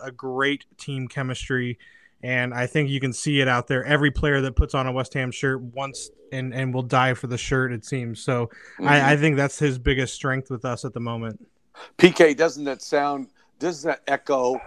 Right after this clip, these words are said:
Speaker 2: what happened when Ole came in? It al-, it almost sounded like he was talking about Manchester United, just, uh, with the different shirts on. You know it?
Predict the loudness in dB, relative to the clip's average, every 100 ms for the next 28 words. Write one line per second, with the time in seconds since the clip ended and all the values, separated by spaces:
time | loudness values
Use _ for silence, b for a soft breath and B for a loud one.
0 | B _ _ -2 0 2 2 2 -2 -6
1 | -6 -4 -2 0 0 -2 -2 -4 -2 -6
2 | 0 0 2 4 4 4 -4 -4 0 0
3 | -2 -8 -2 0 0 -6 -6 -6 -10 -10
4 | -8 2 4 6 2 -4 b b 2 4
5 | 4 2 2 2 2 -2 -8 -8 -6 -4
6 | -2 -2 -4 -2 -2 -2 -4 -6 -6 -4
7 | 2 2